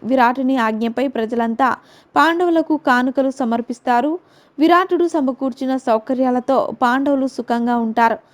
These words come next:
ఉత్తర అభిమన్యుడి పెళ్లికి ద్రుపద మహారాజు, కాశీరాజు, శైబ్యుడు తమ తమ భార్యపుత్రులతో పాటు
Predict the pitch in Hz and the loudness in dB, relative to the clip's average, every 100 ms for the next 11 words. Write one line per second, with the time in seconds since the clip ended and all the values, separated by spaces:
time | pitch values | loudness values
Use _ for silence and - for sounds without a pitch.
0 | _ _ - 302 - 349 330 311 233 240 | _ _ 0 0 4 2 2 2 0 0
1 | 277 285 269 262 254 233 240 233 262 311 | 0 0 0 -2 -2 -2 -2 -4 -6 -6
2 | 392 _ _ _ 285 294 330 349 320 294 | -8 _ _ _ 2 2 4 2 2 0
3 | 277 254 240 247 277 311 - 233 262 - | 2 2 0 -4 -8 -10 -4 -2 -2 -4
4 | 269 262 233 247 302 - _ _ _ - | -2 -2 -4 -8 -8 -14 _ _ _ 0
5 | 302 302 285 302 285 285 311 - 262 262 | 2 4 2 0 0 -4 -8 -4 -2 0
6 | 269 262 269 240 226 240 254 277 294 247 | 0 0 0 -2 -4 0 0 0 -2 -4
7 | 254 247 247 262 240 226 226 262 302 | -4 -2 0 -2 0 0 0 -4 -10